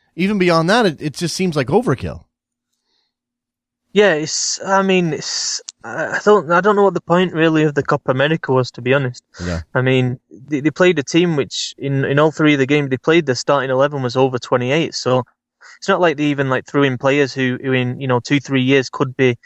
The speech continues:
Speaker 2: part of the A team. I mean, a lot of those players we're never gonna see again. And then, yeah, in the last two friendlies, you know, Mexico,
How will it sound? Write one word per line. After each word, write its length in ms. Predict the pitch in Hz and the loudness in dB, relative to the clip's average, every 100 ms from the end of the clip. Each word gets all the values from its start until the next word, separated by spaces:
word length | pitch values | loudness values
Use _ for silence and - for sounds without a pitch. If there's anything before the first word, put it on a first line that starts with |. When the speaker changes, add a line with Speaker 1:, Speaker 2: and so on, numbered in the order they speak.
| - - _ | -20 -20 _
Speaker 2:
part 240 | 143 120 | -2 0
of 80 | 127 | -2
the 120 | 127 135 | 0 0
A 120 | 180 | 0
team. 360 | - 131 123 | -4 -6 -4
I 40 | 120 | -2
mean, 160 | 120 | -2
a 60 | 120 | 2
lot 140 | 143 | 2
of 60 | 135 | 2
those 180 | 135 123 | 0 0
players 260 | 135 123 | 0 0
we're 60 | 123 | 0
never 240 | 127 123 | -2 -2
gonna 180 | 123 117 | -4 -6
see 200 | - 117 | -6 -6
again. 280 | 117 175 135 - - - _ 143 | 0 0 0 -6 -20 -20 _ -2
And 140 | 151 | 0
then, 220 | 156 156 | 0 2
yeah, 120 | 185 | 2
in 100 | 180 | 2
the 80 | 147 | 0
last 200 | 147 - | -2 -2
two 140 | - 147 | -4 -2
friendlies, 520 | 160 160 160 156 143 | 0 0 0 0 0
you 60 | |
know, 100 | 143 | -2
Mexico, 400 | 135 110 - 147 | -2 -4 -8 -10